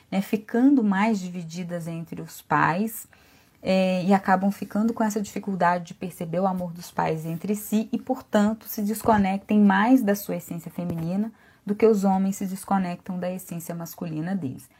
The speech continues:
Isso é uma percepção, é assim que eu vejo, tá? Mas eu vejo que, de certa forma, é, isso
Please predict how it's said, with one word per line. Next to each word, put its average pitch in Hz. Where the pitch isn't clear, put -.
Isso -
é 185
uma 180
percepção, 180
é 165
assim 165
que 165
eu 170
vejo, 170
tá? 196
Mas 185
eu 190
vejo 180
que, -
de 175
certa 180
forma, 175
é, 180
isso 185